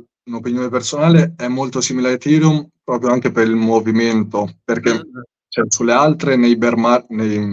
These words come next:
Speaker 1: bull market, poi bear market, diciamo, c'è stato la moda, poi scendevano giù e non tornavano più sui massimi storici, o comunque c'è stata speculazione e poi tornavano di nuovo giù. Su Solana quello che vedo è che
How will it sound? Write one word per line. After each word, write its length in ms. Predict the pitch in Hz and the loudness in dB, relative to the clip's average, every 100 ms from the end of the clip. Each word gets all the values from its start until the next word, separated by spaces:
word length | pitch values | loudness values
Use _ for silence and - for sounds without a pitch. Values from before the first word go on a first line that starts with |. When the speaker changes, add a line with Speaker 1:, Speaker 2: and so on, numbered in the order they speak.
| 101 | -6
Speaker 1:
bull 220 | 104 131 | 0 2
market, 400 | 131 135 120 120 | 4 2 2 -2
poi 180 | 113 127 | 2 2
bear 160 | 117 113 | 4 4
market, 400 | 117 123 120 107 | 4 2 0 -2
diciamo, 320 | 117 113 110 | -2 0 -2
c'è 140 | 107 | -2
stato 460 | 101 117 110 104 - _ _ _ - | 0 0 0 -4 -8 _ _ _ 0
la 120 | 117 | 4
moda, 580 | 127 127 104 101 98 92 | 6 6 2 -2 -4 -6
poi 140 | - 120 | -4 -2
scendevano 400 | - 123 123 123 | 0 2 2 0
giù 340 | 120 123 113 - | 2 2 2 -4
e 100 | - | -6
non 480 | 113 123 135 131 - | -2 0 0 -2 -4
tornavano 460 | - 117 131 135 120 | -4 0 2 2 2
più 120 | 127 | 0
sui 120 | 117 | 0
massimi 320 | 113 123 127 | -2 -2 -2
storici, 540 | 120 - 135 117 107 110 | -4 -2 0 -2 -2 -8
o 60 | |
comunque 460 | 107 117 123 117 110 _ _ _ _ | -8 -8 -8 -8 -10 _ _ _ _
c'è 140 | - | -12
stata 200 | 113 127 | -2 0
speculazione 540 | 120 - 117 113 - 127 | 0 -2 -4 -2 -4 -6
e 40 | |
poi 120 | 123 | -6
tornavano 320 | 123 117 123 117 | -6 -6 -4 -4
di 80 | |
nuovo 240 | 117 123 151 | -4 -2 -2
giù. 180 | 139 131 - - - | -4 -8 -12 -20 -6
Su 200 | - 143 | -4 -2
Solana 420 | - 165 143 139 | -2 -2 -6 -8
quello 160 | 139 147 | -10 -8
che 80 | 160 | -8
vedo 220 | 135 135 | -8 -10
è 20 | |
che 180 | 110 110 | -12 -14